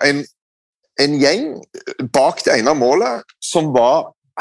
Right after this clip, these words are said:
heia noe enormt. Men de var jo da på en eller annen måte drillet.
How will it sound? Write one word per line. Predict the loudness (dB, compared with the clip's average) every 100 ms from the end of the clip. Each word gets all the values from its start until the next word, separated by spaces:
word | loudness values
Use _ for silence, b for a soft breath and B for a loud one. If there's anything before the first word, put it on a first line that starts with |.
| -2
heia | 0 2 2
noe | 0 -2 -2
enormt. | -2 2 2 2 -2 -8 _ -10 -10 _ _ _ _ _ _ 0
Men | 0 -2 -14 _ _ -4
de | 2 2
var | 4 4 4 2
jo | 2
da | 0 0
på | -6 -2
en | 0
eller | 0 0
annen | -2 -8
måte | -2 0 2 0 -6 _ _ -16
drillet. | -2 0 0 -2 -4 -4